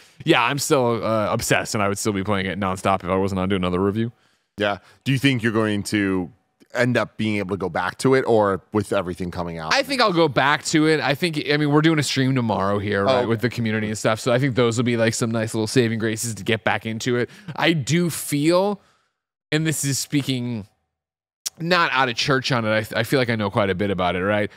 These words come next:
Speaker 1: I've crossed over on getting all the stratagems and the things I wanted at level twenty, 'cause now that you're past that, like, I can get anything I want, right, if, with, once I get currency. But I got the ones I feel like I really wanted, really needed. So now there is a bit of, like, cool,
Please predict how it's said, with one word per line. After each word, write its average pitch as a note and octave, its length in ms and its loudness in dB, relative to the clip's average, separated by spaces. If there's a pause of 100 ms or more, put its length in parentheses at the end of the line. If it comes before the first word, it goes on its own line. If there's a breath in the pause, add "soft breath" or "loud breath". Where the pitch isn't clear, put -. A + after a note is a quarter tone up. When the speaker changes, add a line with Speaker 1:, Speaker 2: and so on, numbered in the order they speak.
(140 loud breath)
Speaker 1:
I've C#3+ 420 0 (400)
crossed D#3 400 2
over E3+ 220 4
on C#3+ 160 2
getting C3 380 2
all A#2 380 2
the A2 360 0
stratagems A2+ 760 0
and G#2+ 120 -6
the G2+ 80 -6
things A2+ 260 -2
I G2+ 120 0
wanted G2+ 400 -2
at G2+ 120 -2
level G2 240 -6
twenty, G#2 400 -6
'cause G2+ 160 -8
now G2+ 120 -4
that G2 60 -6
you're F#2 80 -8
past F#2 280 -4
that, F2+ 180 -2
like, F2+ 220 -6
I F#2+ 100 -2
can G2 220 -6 (140)
get G2+ 140 0
anything F#2+ 240 -4
I E2+ 100 -4
want, F2+ 300 -4
right, F2 240 -4
if, G2+ 160 -6 (320)
with, G#2 220 -6
once A2 160 -6
I G#2+ 60 -4
get F2 160 -10
currency. A2 400 -4 (440 loud breath)
But D3 100 6
I D3 60 6
got C#3+ 300 2
the D#3 80 4
ones C#3 240 2
I A#2+ 100 4
feel C3 180 2
like A#2+ 120 2
I A2 80 4
really G#2+ 320 -2
wanted, B2 300 0
really A2 220 -2
needed. A#2+ 340 0 (180 loud breath)
So - 180 0
now C#3+ 180 4
there C3 160 4
is B2+ 220 2
a C#3 60 4
bit C3 260 4
of, A#2+ 220 4
like, A#2 380 0
cool, C#3+ 560 6